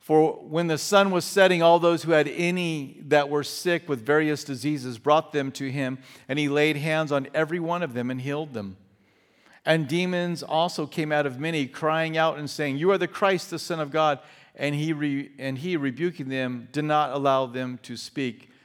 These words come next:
for they knew that he was the Christ." So we just see that Jesus is doing exactly what he said.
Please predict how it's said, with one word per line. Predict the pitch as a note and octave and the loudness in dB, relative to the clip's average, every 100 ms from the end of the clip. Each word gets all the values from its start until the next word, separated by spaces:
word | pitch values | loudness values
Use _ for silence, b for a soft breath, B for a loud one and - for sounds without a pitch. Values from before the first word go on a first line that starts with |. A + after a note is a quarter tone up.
| b _ | b _
for | C3+ | -2
they | A#2+ | -2
knew | A#2+ C#3+ D3 A2 G2+ - b _ | -2 -2 -4 -6 -10 -18 b _
that | A#2 G#2 | -10 -8
he | B2 | -10
was | A2 G#2 | -10 -12
the | G#2+ | -14
Christ." | - G2+ E2+ - - - - - - - b b b b b b | -14 -14 -14 -16 -18 -16 -16 -18 -20 -20 b b b b b b
So | - G3+ G3 F#3 B2+ - _ _ | 4 8 8 6 2 -12 _ _
we | C#3+ D3+ | -6 -2
just | D#3+ C#3 - | -2 -4 -4
see | D#3 D3 | -2 -2
that | B2+ A#2+ A2 | -2 -6 -6
Jesus | C#3+ D3+ C3+ C3 | -4 -4 -4 -10
is | B2+ C3+ A#2 | -10 -10 -8
doing | G#2 C3 A#2 | -6 -4 -4
exactly | G2+ F#2+ A2 G2+ A2 | -8 -8 -6 -6 -10
what | G#2 G#2 | -12 -12
he | |
said. | G2 F#2+ F2 | -14 -14 -14